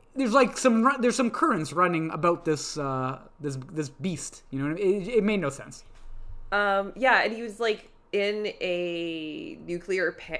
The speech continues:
Speaker 2: power plant with a bunch of turbines. Anyway, that's what Zero Jones, who's the set designer,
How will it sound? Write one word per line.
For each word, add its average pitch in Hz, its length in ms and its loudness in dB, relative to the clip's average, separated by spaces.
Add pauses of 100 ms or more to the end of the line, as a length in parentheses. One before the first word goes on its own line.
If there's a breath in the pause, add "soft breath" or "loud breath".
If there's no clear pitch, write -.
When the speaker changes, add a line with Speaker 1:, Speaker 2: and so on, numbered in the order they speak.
Speaker 2:
power 151 300 -2
plant 262 480 -6
with 180 100 -8
a 214 40 -10
bunch 170 240 -6
of 170 120 -8
turbines. 196 840 -4 (360)
Anyway, 190 280 8
that's 175 240 6
what 180 220 -4
Zero 165 320 2
Jones, 147 460 -2
who's 151 160 -10
the 147 80 -18
set 151 260 -4
designer, 143 560 -6